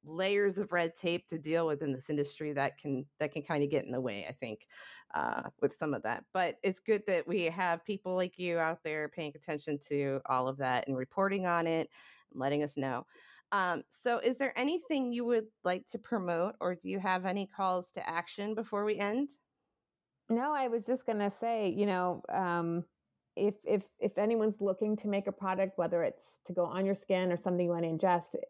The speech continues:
Speaker 2: I, you know, we are, we are here to help and be a partner and to sort of share knowledge and, and get you on the right path and give you as much, um, of,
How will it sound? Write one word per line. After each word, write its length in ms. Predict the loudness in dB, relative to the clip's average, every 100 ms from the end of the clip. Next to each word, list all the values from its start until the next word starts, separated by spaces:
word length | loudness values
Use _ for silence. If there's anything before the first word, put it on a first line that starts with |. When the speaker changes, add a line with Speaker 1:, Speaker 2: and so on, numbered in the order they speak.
| -2
Speaker 2:
I, 240 | -4 -4 -8 _ -6
you 100 | -4
know, 120 | 0
we 180 | 2 2
are, 340 | 2 2 0 -6 _ _ _ _ _ 0
we 120 | 2
are 100 | 2
here 200 | 2 0
to 80 | 0
help 380 | 2 2 2 0
and 120 | 2
be 120 | 2
a 60 | 0
partner 480 | -2 -2 2 2
and 220 | 2 -2 -2
to 100 | -4
sort 240 | 2 2
of 60 | 2
share 220 | 0 2
knowledge 440 | 4 2 2 2 4
and, 200 | 2 2
and 200 | -2 0
get 180 | 2 2
you 280 | 2 2 2
on 200 | 0 -4
the 60 | -2
right 220 | -2 -2
path 320 | -4 -2 0 0
and 140 | 2
give 120 | 4
you 80 | 4
as 120 | 2
much, 460 | 0 -2 -8 -18 -18 -8
um, 400 | -4 -2 -2 -4 _ -6
of, 160 | -4